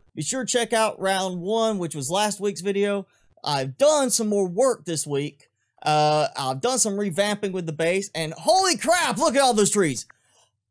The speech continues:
Uh, I found a better way to organize the trees. I have also done some programming that works pretty well.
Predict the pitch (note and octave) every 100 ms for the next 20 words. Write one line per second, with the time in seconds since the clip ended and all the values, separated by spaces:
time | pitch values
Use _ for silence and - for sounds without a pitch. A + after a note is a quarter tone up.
0 | - A3+ A#3 A3 G3+ E3+ - C#4 D4 D4
1 | C4+ G#3 C4 C4 B3 A3+ A#3 A#3 A3+ -
2 | G#3 - G3+ A3+ G#3+ G#3 G3+ F3 D#3 G3+
3 | G#3 G#3 - D#3+ E3 A#3 D4+ D4 A#3+ G#3+
4 | E3 G#3 G3+ G3 E3 - A3 C#4 D4 F#3+
5 | F3+ E3+ F3 F3 E3 E3+ C#4 F#3 - A3+
6 | G3 F3+ F#3 D3+ F3